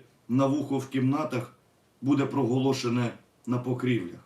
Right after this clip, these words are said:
Кажу ж вам, друзі мої, не бійтеся тих, що вбивають тіло, і після цього більше нічого не можуть зробити. Але вкажу вам, кого боятися. Бійтеся того, хто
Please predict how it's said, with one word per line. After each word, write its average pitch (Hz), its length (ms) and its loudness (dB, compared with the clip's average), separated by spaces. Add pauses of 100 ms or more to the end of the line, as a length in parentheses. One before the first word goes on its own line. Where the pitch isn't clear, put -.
(460)
Кажу 123 340 0
ж 101 100 -2
вам, 95 240 -6
друзі 110 400 0
мої, 101 340 -6 (760)
не 139 160 2
бійтеся 156 580 2
тих, 160 220 4
що - 180 -6
вбивають 135 540 2
тіло, 143 440 0 (240)
і 139 120 2
після 165 580 4 (280)
цього 185 280 6
більше 175 380 2
нічого 170 440 6
не 170 80 2
можуть 160 400 2
зробити. 131 480 0 (100)
Але 123 240 2
вкажу 131 540 0
вам, 135 360 2 (360)
кого 147 240 2
боятися. 156 640 2 (600)
Бійтеся 175 500 4
того, 180 320 4
хто 151 420 2